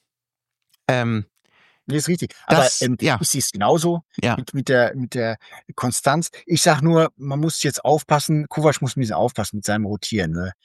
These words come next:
Speaker 2: Also, dass er da ein bisschen Unterschiede macht. Die sind alle, äh, unterschiedliche Typen. Den Svensson kannst du auswechseln, zum Beispiel, wenn du Bock hast.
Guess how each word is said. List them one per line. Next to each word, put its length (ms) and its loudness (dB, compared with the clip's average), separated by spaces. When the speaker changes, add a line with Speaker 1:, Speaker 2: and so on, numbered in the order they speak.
Speaker 2:
Also, 260 2
dass 160 -2
er 60 4
da 180 4
ein 100 -2
bisschen 240 0
Unterschiede 460 0
macht. 200 -2
Die 60 -4
sind 160 -4
alle, 300 0
äh, 80 2
unterschiedliche 640 0
Typen. 240 0
Den 100 2
Svensson 380 2
kannst 160 0
du 60 4
auswechseln, 460 0
zum 100 -2
Beispiel, 240 0
wenn 60 -2
du 40 -10
Bock 160 -2
hast. 280 0